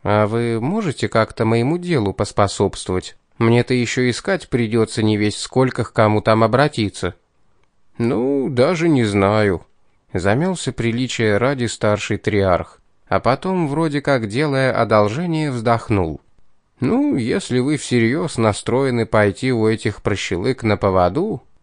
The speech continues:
то я не вправе удерживать вас от этого крайне опрометчивого и совсем не обязательного шага.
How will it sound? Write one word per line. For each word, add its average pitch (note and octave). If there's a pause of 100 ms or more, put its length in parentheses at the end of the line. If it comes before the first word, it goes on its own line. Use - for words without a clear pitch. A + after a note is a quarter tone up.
(320)
то D3+
я D3+
не D#3+
вправе F#3+
удерживать G#2+
вас G#2+
от G#2
этого C3
крайне F#3
опрометчивого B2
и -
совсем -
не A#2
обязательного G#2+
шага. D#3